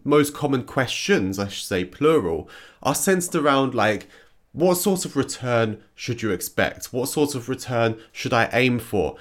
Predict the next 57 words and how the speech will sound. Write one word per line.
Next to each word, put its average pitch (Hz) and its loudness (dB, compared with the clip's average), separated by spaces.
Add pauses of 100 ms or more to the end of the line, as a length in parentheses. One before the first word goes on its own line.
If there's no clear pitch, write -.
(160)
I'm 131 4
doing 120 0
this. 127 2
I 113 0
want 117 0
this 139 -2
much 117 -2
return. 110 -2
I 104 0
want 98 -2
this 135 0
many 117 2
pips - -4
this - -6
week. - -4 (320)
And 143 2
people 190 -2
ask 131 0
me 127 -4
my 110 2
opinion 113 -4
about 78 -4
it. - -8
They 87 -10
say 87 -6
things 98 -6
like, 104 0 (300)
"Is 135 2
it, 131 2
is 131 -2
a 175 0
five 143 0
percent 143 0
return 143 0
a 131 2
good 120 -4
target 131 -4
for 147 -4
me 135 2
to - -10
have 135 -6
this 131 -8
month? 143 -2 (300)
You 135 -4
know, 127 2
if 135 -2
I've 143 2
made 143 2
thirty 139 2
pips - -2
per 117 -2
day, 113 4
is 98 0
that 123 0
good? 104 -2
If 123 -6
I 131 4